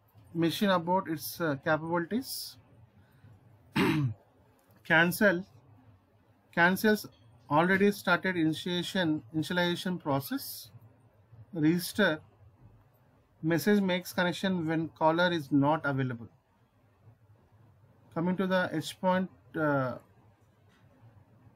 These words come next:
two, three two three architecture. H point three two three is a standard designed by the I T U,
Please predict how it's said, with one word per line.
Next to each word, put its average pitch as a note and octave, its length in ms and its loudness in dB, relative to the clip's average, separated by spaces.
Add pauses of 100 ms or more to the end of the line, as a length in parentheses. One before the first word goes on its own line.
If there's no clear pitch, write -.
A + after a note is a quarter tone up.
(1040)
two, F3 320 -2
three F3 160 -2
two F3+ 200 -4
three F3+ 180 -4
architecture. D3 760 -2 (1160)
H - 280 -4
point G#3+ 320 4 (100)
three F#3+ 160 -4
two G3 200 -4
three F#3+ 360 -2 (640)
is D#3+ 140 -2
a E3 80 -2
standard F#3 540 0
designed F3 420 0
by F3 140 0
the E3+ 280 0 (120)
I D#3+ 120 0
T F3 180 -2
U, D3 220 0